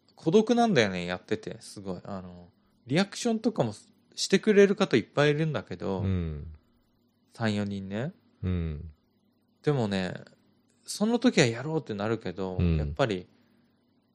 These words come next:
Speaker 1: なんか本当にね、そのラジオのネタ書いてたりとか、
Speaker 2: うん。
Speaker 1: 調べ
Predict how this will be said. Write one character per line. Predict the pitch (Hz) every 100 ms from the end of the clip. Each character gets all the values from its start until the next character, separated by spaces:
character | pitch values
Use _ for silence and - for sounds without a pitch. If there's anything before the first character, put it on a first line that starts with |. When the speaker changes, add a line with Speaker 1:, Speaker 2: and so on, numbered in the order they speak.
| _ _ _
Speaker 1:
な | 175
ん | 196
か | 117 101 -
本 | 208 240
当 | 269
に | 247 233
ね、 | 185 98 - _ _ _ _ _ -
そ | 143
の | 127
ラ | 175
ジ | 160
オ | 135
の | 104 98
ネ | 95
タ | - 92
書 | - - 143
い | 131
て | -
た | - 90
り |
と | - 98
か、 | - 117 107
Speaker 2:
う |
ん。 |
Speaker 1:
調 | 95 87 120
べ | 120